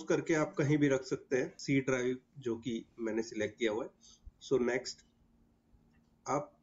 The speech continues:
जैसे इसको भी browse कर सकते हैं। select start menu folder, आप, अ, start menu का folder select कर सकते हैं कि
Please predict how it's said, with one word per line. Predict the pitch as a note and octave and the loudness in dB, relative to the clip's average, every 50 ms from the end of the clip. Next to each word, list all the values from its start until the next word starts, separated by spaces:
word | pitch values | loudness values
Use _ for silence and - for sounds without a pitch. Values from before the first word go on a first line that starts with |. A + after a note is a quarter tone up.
| _ _ - | _ _ -8
जैसे | C3 - C3+ C3+ - - C#3+ C3+ C#3 - | 0 0 0 2 2 2 0 0 -2 -4
इसको | - C3 B2 - - C#3 | -6 -6 -6 0 0 2
भी | B2 C#3 C#3 | 4 4 2
browse | A#2 A#2+ A#2+ A#2 A#2 A#2 - | 2 2 2 2 2 2 0
कर | - A#2+ G#2 | -2 -2 0
सकते | - C3 - - - - | -2 -4 -6 -4 -4 -2
हैं। | A#2 B2 - - _ _ _ _ _ - _ _ _ _ - | -2 -2 -2 -6 _ _ _ _ _ -20 _ _ _ _ -2
select | - C3+ C#3 C#3+ C#3 - | 0 2 2 0 0 -4
start | - - C#3 B2+ C3 C3 - | -4 -2 -2 -2 -2 -2 -2
menu | C3 B2 A#2+ B2 B2 | -2 -2 0 0 -2
folder, | B2 - A#2+ A2 G#2+ G#2 G2+ F#2 - - _ _ _ _ _ _ _ _ _ _ _ _ _ _ _ - | -2 0 0 0 0 0 -2 -4 -4 -10 _ _ _ _ _ _ _ _ _ _ _ _ _ _ _ -6
आप, | B2 B2+ C3+ C3 - - - | -4 -4 -4 -4 -6 0 2
अ, | C#3 C3+ C3 C3 C3 | 4 6 6 6 4
start | B2+ - - - C3+ C3 - C3+ - | 0 -2 -4 -2 -2 -2 -2 -2 0
menu | D3 C#3+ C#3+ D3+ | 0 2 2 2
का | D3 D#3 | 2 0
folder | C#3+ - - C3+ B2+ C3 B2+ C#3 C#3+ | -4 0 2 4 4 6 6 4 2
select | C3+ - - C3+ B2 B2 B2 - | 2 2 0 0 0 0 -2 -2
कर | B2+ A#2 | -2 -2
सकते | A2+ A2+ A2+ G2+ - - B2+ | -2 -2 -4 -4 -2 -2 -2
हैं | C3+ E3 E3+ | -2 -2 -2
कि | - - C3+ B2+ C3 B2+ A#2+ A#2+ A#2 - | -2 -2 0 2 2 2 2 0 -2 -6